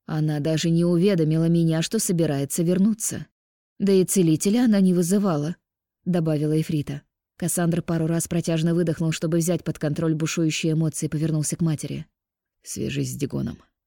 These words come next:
Ифрита, понятливо кивнув, тут же положила ладонь на свой браслет. Дождавшись отклика, осянка мысленно произнесла: «Приветствую, Дигон.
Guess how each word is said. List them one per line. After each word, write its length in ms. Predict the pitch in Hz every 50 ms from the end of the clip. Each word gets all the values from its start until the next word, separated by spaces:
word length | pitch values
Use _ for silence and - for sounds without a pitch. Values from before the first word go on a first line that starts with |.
| _ _ _ _ _ _ _ _
Ифрита, 340 | - 202 - 208 214 202 202
понятливо 480 | 180 180 175 175 170 160 170 165 160 156
кивнув, 340 | - 175 165 180 175 165 -
тут 160 | - 170 160
же 120 | - 165
положила 400 | - 160 160 160 160 165 165 160
ладонь 400 | 156 156 156 151 151 156 156 156
на 80 | 151 151
свой 200 | - 156 151 147
браслет. 480 | 143 165 151 - 175 151 139 - - _ _ _ _
Дождавшись 640 | 165 170 170 160 165 180 175 165 - - 165 - -
отклика, 400 | 175 - - 170 151 - - 160
осянка 500 | 160 - 170 180 165 160 160 - 160 160
мысленно 360 | 165 156 - 170 160 160 156
произнесла: 640 | - 170 165 156 175 170 160 - 170 151 139 151 - _ _ _ _ _ _ _ _ _
«Приветствую, 680 | - 202 196 190 220 202 175 - - - 170 170 165 160
Дигон. 500 | 156 175 160 165 175 165 175 180 196